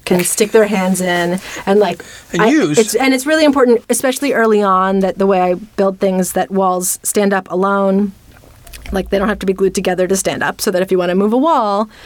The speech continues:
Speaker 1: the whole thing doesn't fall down. And that's actually a really important, I, that's part, part of what I learned in grad school, but also just working with actual humans, clum-, with actual clumsy humans, of, of how to make it.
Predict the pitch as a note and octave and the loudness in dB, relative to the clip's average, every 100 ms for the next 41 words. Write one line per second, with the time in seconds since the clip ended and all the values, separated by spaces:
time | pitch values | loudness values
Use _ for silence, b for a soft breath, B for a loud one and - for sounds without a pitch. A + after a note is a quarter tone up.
0 | B B G3 F#3+ F3+ F3 E3 - - - | B B -4 -2 -2 -2 -4 -6 -8 -6
1 | B2+ A#2+ - G#3+ A#3 A3 A#3+ - A#3+ G3+ | -6 -6 -2 2 2 0 -4 -2 0 0
2 | F#3+ F#3 E3+ F#3 F#3+ F3 F3 - B B | 2 0 -2 -4 -6 -4 -6 -8 B B
3 | B B B B - - A3+ A3 A3 C#4+ | B B B B -20 -6 -4 -4 -2 -2
4 | F4+ - G4+ - - C4 A#3 G#3+ G3 F#3+ | -2 -4 -6 -6 -4 -4 -2 -2 0 0
5 | F#3 F#3+ F3+ F3 - G3 F#3+ G3 G3+ F#3+ | 0 0 -2 -2 -2 -2 0 -2 -4 -4
6 | F#3 - F#3+ F3 F#3+ F3 E3+ - G3 F3 | -6 -4 -4 -2 -2 -2 -2 -2 -2 -2
7 | F3 - F3+ F3+ E3+ D3 E3 - - B | -4 -4 -4 -2 -4 -4 -4 -4 -8 B
8 | B - - G3+ G3+ A3 A3+ G#3+ A#3+ G#3+ | B -8 -4 -2 0 2 2 0 2 2
9 | A3 G#3 G#3+ A#3+ G#3+ F#3 G#3 - B B | 0 0 0 2 2 2 0 -2 B B
10 | - G3 G3 F#3+ F#3 - F#3+ F#3 F#3+ - | -4 -2 0 0 -4 -2 -2 0 -2 0
11 | G3+ F#3+ F#3+ - G#3+ G#3 F#3 F3+ F#3 - | 2 2 -2 -2 0 0 0 0 0 0